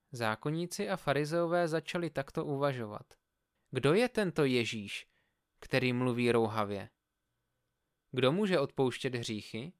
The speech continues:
Jedině sám Bůh." Ježíš však poznal jejich uvažování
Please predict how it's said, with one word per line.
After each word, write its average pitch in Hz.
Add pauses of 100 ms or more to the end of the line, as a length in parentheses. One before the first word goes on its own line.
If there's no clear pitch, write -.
(600)
Jedině 165
sám 185
Bůh." 139 (1700)
Ježíš 139
však -
poznal 165
jejich 165
uvažování 113